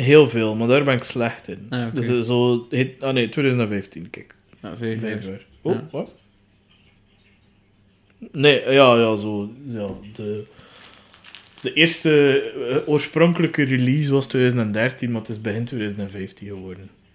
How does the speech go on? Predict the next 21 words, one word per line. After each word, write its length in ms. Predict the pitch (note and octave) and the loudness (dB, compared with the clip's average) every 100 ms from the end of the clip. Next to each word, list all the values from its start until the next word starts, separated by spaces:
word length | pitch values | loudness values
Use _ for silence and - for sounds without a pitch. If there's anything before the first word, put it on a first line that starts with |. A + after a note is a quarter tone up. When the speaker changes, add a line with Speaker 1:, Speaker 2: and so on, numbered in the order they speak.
| _ - | _ -4
Speaker 2:
Ah 100 | C#3 | -4
ja, 60 | - | -4
Speaker 1:
Dus 80 | |
Speaker 2:
dus 80 | A#2+ | 0
Speaker 1:
dat 140 | B2 A2+ | 0 2
Speaker 2:
dat 100 | A2 | 0
Speaker 1:
belooft, 300 | G#2+ A2+ C3+ | -2 -4 -8
Speaker 2:
is, 80 | - | -6
Speaker 1:
binnen 460 | A#2 A2+ G#2+ G2+ G#2 | -4 -2 -2 -4 -6
Speaker 2:
ja. 40 | |
Speaker 1:
een 340 | G#2 F3 C#3 B2 | -8 -12 -14 -10
paar 280 | A#2+ A2+ A2 | -4 -2 0
jaar 240 | G#2+ A2 | -2 -2
gaan 160 | A2+ A2 | -2 -2
we 60 | G#2+ | -4
wel 160 | G#2+ | -6
een 280 | G#2+ G#2+ G#2 | -8 -8 -8
hebben. 260 | G#2 A#2 B2 | -8 -6 -4
Speaker 2:
Ja, 200 | A2+ A2 | -4 -6
tien 220 | A2 A#2+ G#2+ | -4 -4 -4
drieëntwintig 560 | A2+ G#2+ A2+ A2 A2+ | -6 -8 -8 -10 -8